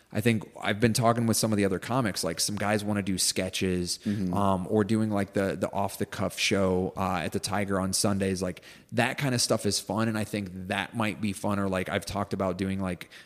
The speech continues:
Speaker 1: a poker night with comics or playing, like, uh, Cards Against Humanity with comics, stuff like that, where
Speaker 2: Mm-hmm.
Speaker 1: it's not just stand up, but doing things with other funny people. I
Speaker 2: Interactive
Speaker 1: think that
Speaker 2: type
Speaker 1: would
Speaker 2: of
Speaker 1: be
Speaker 2: thing.
Speaker 1: cool. Yeah.
Speaker 2: Yeah.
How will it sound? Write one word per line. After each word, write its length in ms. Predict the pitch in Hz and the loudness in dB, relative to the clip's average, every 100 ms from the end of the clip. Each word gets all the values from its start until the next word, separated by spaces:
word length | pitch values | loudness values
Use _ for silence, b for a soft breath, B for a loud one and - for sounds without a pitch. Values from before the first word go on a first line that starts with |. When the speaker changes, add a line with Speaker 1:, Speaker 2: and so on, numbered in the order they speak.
| B | B
Speaker 1:
a 100 | 98 | -6
poker 360 | - 101 92 104 | 2 2 4 2
night 300 | 95 90 - | 0 0 -2
with 180 | 98 | -6
comics 600 | - 92 90 92 87 - | -4 -4 -2 0 -2 -2
or 80 | 101 | -4
playing, 560 | 87 - 101 95 92 90 - | -4 -4 0 0 0 -4 -4
like, 360 | 92 85 - - B B B | -4 -4 -8 -16 B B B
uh, 180 | 95 90 | -2 0
Cards 280 | - 104 101 | 2 2 2
Against 340 | 101 101 - | 0 0 -2
Humanity 400 | 101 92 95 95 90 | 0 0 0 0 -2
with 160 | 92 | -4
comics, 360 | - 95 87 - | -4 -4 -2 -2
stuff 260 | - 127 120 | 0 0 0
like 200 | 104 - | 0 0
that, 240 | 95 104 | 0 2
where 120 | 104 | 2
Speaker 2:
Mm-hmm. 60 | 95 | 2
Speaker 1:
it's 100 | 95 | 0
not 320 | 107 101 92 | -4 -4 -6
just 340 | 101 98 95 - | -4 -2 0 0
stand 400 | - 98 101 110 | 0 -2 0 0
up, 300 | 110 - 104 | 0 -2 -4
but 260 | 95 98 | -4 -6
doing 380 | 95 95 98 95 | -8 -6 -4 -6
things 460 | 95 98 92 101 92 | -8 -8 -6 -8 -6
with 160 | 92 | -4
other 220 | 90 95 92 | -4 -4 -4
funny 280 | 98 90 | -6 -6
people. 400 | 90 101 104 131 143 | -6 -6 -2 0 2
I 40 | |
Speaker 2:
Interactive 300 | 98 90 90 | 2 2 2
Speaker 1:
think 200 | 107 92 | 2 0
that 120 | 101 | 0
Speaker 2:
type 80 | 92 | 0
Speaker 1:
would 60 | 90 | -2
Speaker 2:
of 40 | |
Speaker 1:
be 60 | 80 | -4
Speaker 2:
thing. 80 | 87 | -4
Speaker 1:
cool. 280 | - 57 - | -6 -8 -10
Yeah. 120 | - - - | -10 -10 -10
Speaker 2:
Yeah. 240 | 87 85 | -6 -4